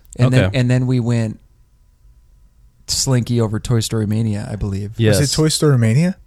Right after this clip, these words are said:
Speaker 2: Yep, that's right. And then Slinky beat out Flight.
Speaker 1: No,
Speaker 3: 'Cause I
Speaker 1: Flight,
Speaker 3: thought
Speaker 1: Flight one.
Speaker 2: Flight beat Slinky.
Speaker 3: I thought Tower of Terror made it far, too.
Speaker 1: Yeah. Well, whatever. We're confusing people now
Speaker 3: Right.
Speaker 1: 'cause I don't e-,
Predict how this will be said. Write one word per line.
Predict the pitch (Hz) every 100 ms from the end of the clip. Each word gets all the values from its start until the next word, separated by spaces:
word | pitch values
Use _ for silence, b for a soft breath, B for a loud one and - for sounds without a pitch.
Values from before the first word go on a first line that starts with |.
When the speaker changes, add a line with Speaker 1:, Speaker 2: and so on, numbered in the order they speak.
| -
Speaker 2:
Yep, | 117 -
that's | 110 104
right. | 110 101 -
And | 110
then | 110
Slinky | 104 - 117 113 - 117 110 110 _ 107
beat | 117 110 104
out | 101 92 87 - - - - _ _ - - _ _ _ _ - - _
Flight. | - 107 98 127 - _
Speaker 1:
No, | 139
Speaker 3:
'Cause | 131
I | 180
Speaker 1:
Flight, | 147
Speaker 3:
thought | 151 135
Speaker 1:
Flight | 143 123
one. | 113
Speaker 2:
Flight | 117 117
beat | 120 117 - -
Slinky. | - 104 92 69
Speaker 3:
I | 139
thought | 170 156
Tower | 151 143 131
of | -
Terror | 123 120 101
made | 98 98
it | 95
far, | - 107 95
too. | - 113 92 -
Speaker 1:
Yeah. | 117 101 98
Well, | 131 147 143 135
whatever. | 151 131 113
We're | 135 160
confusing | 151 139 117 113
people | 113 -
now | 104
Speaker 3:
Right. | 135
Speaker 1:
'cause | 127
I | 131 139
don't |
e-, | 143